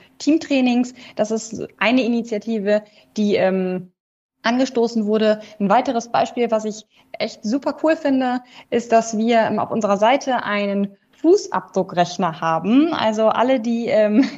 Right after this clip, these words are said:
<laughs> das mal testen wollen, sind herzlich eingeladen. Mm, dadurch, äh, kann man eben merken, ähm, wie viel C O zwei man selbst produziert, ähm, als Person. Also da gibt man an, reise ich viel und ganz, ganz viele weitere Dinge.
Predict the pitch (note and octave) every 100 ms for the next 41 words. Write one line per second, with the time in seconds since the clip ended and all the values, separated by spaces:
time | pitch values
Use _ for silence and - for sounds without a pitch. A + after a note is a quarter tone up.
0 | - - - - A#3+ C#4+ A#3 A3+ A#3 B3
1 | - C4 C4 C4+ C#4+ C4+ A3+ C4+ B3+ A#3+
2 | G#3+ - G#3 C4+ C#4 C#4 C#4+ D#4+ E4+ _
3 | _ C4+ - B3 B3 A#3+ A3+ C4 C#4+ C#4
4 | - A3+ - B3+ C4 B3+ - A#3 A3 G#3+
5 | B3 B3+ B3+ B3 A3+ A3 G#3 A#3 D4+ -
6 | C#4 C4+ C4+ - _ _ - C4 G#3+ A#3
7 | - B3 A#3+ F#3+ A3+ C#4+ - - - G#3+
8 | G#3+ A3+ - F#3+ G3+ B3 C#4+ - - -
9 | G#3 G3+ - B3 D4 F4 F#4 - - A#3+
10 | A#3+ - A3+ A3 - - A3 G3 A3 F#3
11 | E3 F#3 F#3+ F#3+ - A#3 A#3 B3 B3+ -
12 | F3+ F#3 F#3+ G3 - - G3+ F#3+ F#3+ F#3
13 | G3 G3 - B3+ C4+ A#3+ A#3 - B3+ A3+
14 | - - G3 B3+ C#4 C4 B3+ C4 C4+